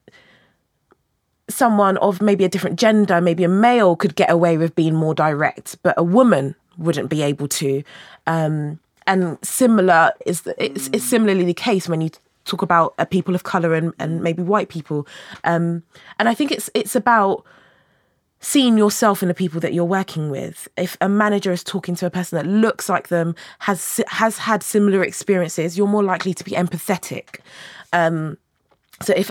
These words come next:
if you are having a difficult conversation, you're more likely to, um,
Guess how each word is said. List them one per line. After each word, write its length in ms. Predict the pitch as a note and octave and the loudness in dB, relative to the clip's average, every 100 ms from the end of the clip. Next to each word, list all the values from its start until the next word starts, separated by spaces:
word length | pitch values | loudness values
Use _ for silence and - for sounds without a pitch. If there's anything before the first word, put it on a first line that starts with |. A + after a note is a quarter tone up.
| - G3+ | -4 -6
if 120 | F#3+ | 0
you 180 | G#3+ A3+ | 2 4
are 120 | A3+ | 4
having 220 | G#3 F#3 | 2 0
a 40 | E3 | -2
difficult 380 | F3+ - - - | -4 -8 -12 -8
conversation, 520 | E3 E3 D#3+ D#3+ E3 | -8 -6 -6 -6 -4
you're 140 | F3 F#3 | 0 2
more 220 | G3+ G3 | 2 2
likely 360 | F3+ - F3 E3 | 0 -2 -8 -6
to, 200 | F#3 F3 - - - - - | -6 -6 -12 -20 -20 -16 -4
um, 400 | F3 F3 E3+ | -2 0 -4